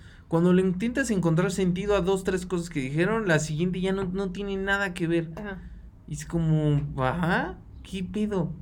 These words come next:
Speaker 1: No, no le puedes seguir el hilo a esa
Speaker 2: Sí,
Speaker 1: madre.
Speaker 2: ni siquiera podríamos decir de qué se trata eso.
Speaker 1: <laughs> No sabemos de qué
Speaker 2: <laughs> Sí.
Speaker 1: se trata. Solo son diálogos entre dos personas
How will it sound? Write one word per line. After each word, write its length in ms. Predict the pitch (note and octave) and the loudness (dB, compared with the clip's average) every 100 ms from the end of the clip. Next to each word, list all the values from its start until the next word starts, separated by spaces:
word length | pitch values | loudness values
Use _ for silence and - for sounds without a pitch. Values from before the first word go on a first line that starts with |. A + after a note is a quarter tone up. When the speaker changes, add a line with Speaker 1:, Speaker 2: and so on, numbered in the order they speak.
| - | -6
Speaker 1:
No, 220 | D3 F#3 | -2 0
no 180 | G3 G#3 | 0 2
le 120 | A3 | 2
puedes 280 | - A3+ F#3 | 2 -2 0
seguir 300 | F3+ D#3+ F#3+ | 0 0 2
el 160 | F3 | 2
hilo 140 | F#3 G3 | 2 2
a 40 | |
esa 120 | F3+ | 2
Speaker 2:
Sí, 60 | E3+ | 4
Speaker 1:
madre. 340 | F3 F3+ C#3+ - | 4 4 2 0
Speaker 2:
ni 160 | A#3+ B3+ | 0 0
siquiera 320 | C#4 F4+ G4 | -2 -2 2
podríamos 320 | B3+ C#4+ C#4+ | 2 4 4
decir 300 | B3 F3 C4+ | 2 0 2
de 140 | C4 A#3+ | 2 2
qué 120 | B3 | -2
se 100 | C4 | -2
trata 420 | A#3 A#3+ A#3+ G#3+ | 0 2 2 2
eso. 200 | G3+ E3+ | 2 0
Speaker 1:
<laughs> 60 | F3 | 4
No 200 | F3+ A3+ | 6 8
sabemos 340 | B3 B3 B3 | 8 8 6
de 60 | - | 2
qué 40 | D4+ | 0
Speaker 2:
<laughs> 20 | |
Sí. 40 | |
Speaker 1:
se 60 | - | 2
trata. 240 | G3+ F#3 | 2 2
Solo 220 | F3+ A3+ A#3+ | 2 2 2
son 180 | A#3 | 0
diálogos 420 | A3+ A3+ A#3+ A#3 F#3+ | 4 4 4 2 2
entre 220 | E3 E3 | 0 0
dos 120 | F#3 | -2
personas 520 | G3+ F#3 A3 A#3 G#3 | -2 -2 -2 -4 -6